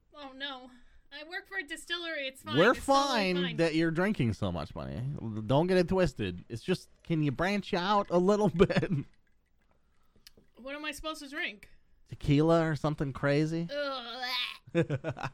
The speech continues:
Speaker 1: I had a really bad experience with tequila at a strip
Speaker 2: Okay.
Speaker 1: club, so I don't,
Speaker 2: So
Speaker 1: I
Speaker 2: here's,
Speaker 1: don't drink
Speaker 2: here's something interesting.
Speaker 1: tequila.
Speaker 2: All right, not video
Speaker 1: What?
Speaker 2: game related. This is a video game podcast. Don't worry, we'll
Speaker 1: Yeah, this
Speaker 2: get
Speaker 1: is a
Speaker 2: there,
Speaker 1: video game
Speaker 2: you
Speaker 1: podcast.
Speaker 2: fucking nerds.
Speaker 1: Give us five minutes to, like, fucking
Speaker 2: Let's talk
Speaker 1: ramp
Speaker 2: about
Speaker 1: up
Speaker 2: some
Speaker 1: about
Speaker 2: adult
Speaker 1: something.
Speaker 2: shit real quick.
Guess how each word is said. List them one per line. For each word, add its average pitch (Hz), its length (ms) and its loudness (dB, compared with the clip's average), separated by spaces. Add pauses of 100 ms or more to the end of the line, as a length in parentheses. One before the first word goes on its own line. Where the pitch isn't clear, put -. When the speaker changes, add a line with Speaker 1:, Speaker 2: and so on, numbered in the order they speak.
(520)
Speaker 1:
I 269 60 -10
had 349 220 0
a 294 60 -14
really 285 160 -6
bad 269 240 -4
experience 240 540 -12
with 233 120 -16
tequila 226 420 -12
at 214 60 -10
a 214 60 -14
strip 160 160 -4
Speaker 2:
Okay. - 160 -2
Speaker 1:
club, 214 220 -12
so 226 360 -14
I 247 60 -14
don't, 240 320 -8
Speaker 2:
So 180 300 6
Speaker 1:
I 165 40 0
Speaker 2:
here's, 208 220 2
Speaker 1:
don't 254 160 -4
drink 254 120 -6
Speaker 2:
here's 240 140 2
something 220 380 4
interesting. 117 400 -2
Speaker 1:
tequila. 67 240 -10
Speaker 2:
All 110 80 -6
right, 135 180 2
not 170 220 4
video 170 180 8
Speaker 1:
What? 147 60 2
Speaker 2:
game 147 140 4
related. 139 320 6
This 180 160 6
is 165 140 6
a 131 40 2
video 127 200 4
game 113 160 2
podcast. 120 440 0
Don't 170 180 4
worry, 127 280 8
we'll 135 140 8
Speaker 1:
Yeah, 156 60 6
this 135 60 0
Speaker 2:
get 147 160 6
Speaker 1:
is - 40 -10
a - 20 -6
Speaker 2:
there, 131 180 4
Speaker 1:
video 123 140 2
game - 240 -12
Speaker 2:
you 147 120 4
Speaker 1:
podcast. - 40 0
Speaker 2:
fucking 143 500 4
nerds. 123 600 4 (440)
Speaker 1:
Give 359 160 -6
us 330 140 -4
five 339 260 2
minutes 285 420 -6
to, 294 100 -8
like, 262 240 -4
fucking 285 180 -8
Speaker 2:
Let's 262 160 -4
talk 247 100 8
Speaker 1:
ramp 262 80 0
Speaker 2:
about 214 200 6
Speaker 1:
up - 60 -8
Speaker 2:
some 190 120 4
Speaker 1:
about 139 80 2
Speaker 2:
adult 139 240 6
Speaker 1:
something. - 120 -10
Speaker 2:
shit 107 200 0
real 101 160 0
quick. - 320 -10